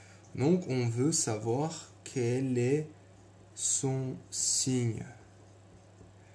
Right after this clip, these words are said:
Ça, c'est la grande question. Et qui dit signe, dit, donc signe de la dérivée, pour déduire la variation de la fonction,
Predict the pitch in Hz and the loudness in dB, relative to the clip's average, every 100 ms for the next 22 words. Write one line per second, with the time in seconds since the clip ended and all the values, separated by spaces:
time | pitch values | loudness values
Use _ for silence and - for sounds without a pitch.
0 | - - - 147 175 180 - - - - | -20 -12 -6 0 2 2 -4 -8 -6 -4
1 | 139 156 - 117 117 - - - 110 117 | 0 0 0 -4 -6 -6 -12 -14 -6 -2
2 | 139 143 - 120 - - - - - - | 0 -2 -4 -4 -4 -8 -14 -20 -20 -20
3 | - - - - - - - - - - | -20 -20 -20 -20 -20 -20 -20 -20 -20 -20
4 | - - - - - - - - - - | -20 -20 -20 -20 -20 -20 -20 -20 -20 -20
5 | - 107 - - 135 139 135 117 - - | -12 -12 -10 -6 -2 2 2 2 -4 -16
6 | - - - - - 120 165 240 247 - | -20 -18 -6 -2 0 2 2 0 -6 -12
7 | - - 120 143 233 - - - - - | -16 -6 -2 -2 -2 -4 -2 -2 -2 -18
8 | - - - - - - - - 107 98 | -20 -20 -20 -20 -14 -12 -8 -4 -2 -2
9 | 101 104 107 127 123 120 113 104 120 175 | -4 -4 4 6 6 4 0 0 0 0
10 | - - - - - - 135 123 117 117 | -4 -16 -16 -16 -16 -14 -2 -2 0 -2
11 | 110 113 - - - 107 107 113 113 110 | -4 -10 -18 -18 -6 -4 2 4 4 2
12 | - 110 - - - - 95 - - 175 | 0 -2 -6 -16 -12 -6 -6 -4 2 6
13 | 185 175 - 135 220 | 6 4 4 4 2